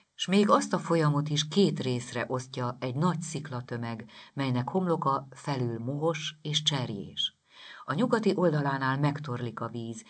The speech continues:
s két ágra szakad. Az egyik ága a szerb parthoz közel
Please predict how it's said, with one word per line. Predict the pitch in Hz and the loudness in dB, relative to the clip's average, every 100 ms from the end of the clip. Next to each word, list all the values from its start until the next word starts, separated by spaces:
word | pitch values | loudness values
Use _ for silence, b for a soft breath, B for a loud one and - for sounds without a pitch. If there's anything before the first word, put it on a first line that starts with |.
| B | B
s | - | -6
két | 190 160 - | -2 0 0
ágra | 117 113 110 | 0 -2 -6
szakad. | 107 110 107 110 - _ _ _ | -8 -8 -8 -12 -14 _ _ _
Az | 139 151 | -8 -2
egyik | 226 214 185 | 0 0 0
ága | 127 120 120 113 - B B | -2 -2 -4 -6 -8 B B
a | 127 | -8
szerb | - 185 160 - - | -2 0 2 0 -2
parthoz | 135 127 - 120 | -2 -2 -4 -8
közel | - 143 135 127 120 | -6 -4 -2 -2 -2